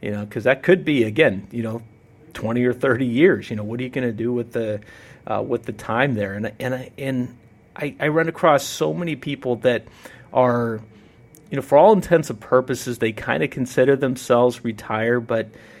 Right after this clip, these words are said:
you know, they're now scaling back, uh, maybe working part-time, maybe,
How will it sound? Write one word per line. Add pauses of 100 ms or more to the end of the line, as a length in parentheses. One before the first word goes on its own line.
(140)
you
know,
they're
now
scaling
back, (240)
uh,
maybe
working
part-time,
maybe,